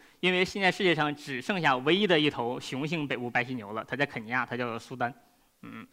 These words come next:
因为很多人可能都不知道这个事情，感觉犀牛还有好多嘛，是吧？啊，啊，但是犀牛在中国已经都完全都灭绝了。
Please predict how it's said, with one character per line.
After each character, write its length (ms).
因 100
为 60
很 100
多 80
人 100
可 80
能 100
都 80
不 120
知 60
道 100
这 80
个 80
事 160
情， 120
感 140
觉 80
犀 140
牛 100
还 80
有 60
好 120
多 200
嘛， 180
是 80
吧？ 120
啊， 80
啊， 280
但 140
是 80
犀 180
牛 200
在 160
中 180
国 100
已 60
经 100
都 80
完 140
全 80
都 100
灭 160
绝 140
了。 180